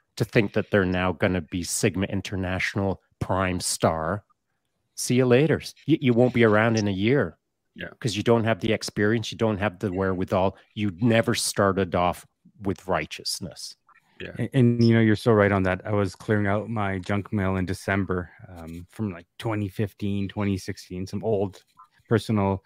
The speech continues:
Speaker 3: email addresses, and all of a sudden I'm seeing these websites. I'm like, "Oh, okay." It said, "Yeah, you can do this with your life and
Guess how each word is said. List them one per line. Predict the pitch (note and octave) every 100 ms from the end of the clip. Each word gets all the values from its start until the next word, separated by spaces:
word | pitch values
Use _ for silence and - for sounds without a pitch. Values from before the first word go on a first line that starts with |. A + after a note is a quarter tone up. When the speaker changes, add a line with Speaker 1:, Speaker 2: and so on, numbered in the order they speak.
| _ A2+
Speaker 3:
email | A2+ G2+ G2
addresses, | F#2 F2 F#2+ G2 F#2+ - _ - - -
and | G2+ G2 F2+ F2 -
all | A2+ A#2
of | A2
a |
sudden | - G#2+ G#2 G2 F#2
I'm | F2+
seeing | - A2
these | G2+ F#2+ F2+
websites. | G2 C#3+ - E2+ D#2+ -
I'm | F#2+
like, | G2 F#3
"Oh, | G#3
okay." | F3+ B2 A#2+
It | -
said, | - A2 G#2+ _ _ _ _
"Yeah, | D#3
you | D3+ C3+
can | C3+
do | C3
this | B2 C#3 C3 -
with | A2+
your | B2
life | A#2+ B2 A#2+ - A2+
and | G#2 G#2